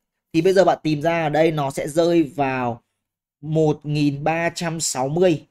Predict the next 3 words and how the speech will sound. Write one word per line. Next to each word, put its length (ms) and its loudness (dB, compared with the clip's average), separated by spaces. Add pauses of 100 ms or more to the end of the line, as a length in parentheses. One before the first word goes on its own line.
(120)
Pascal. 540 -2 (1600)
Đúng 140 -6
chưa? 280 2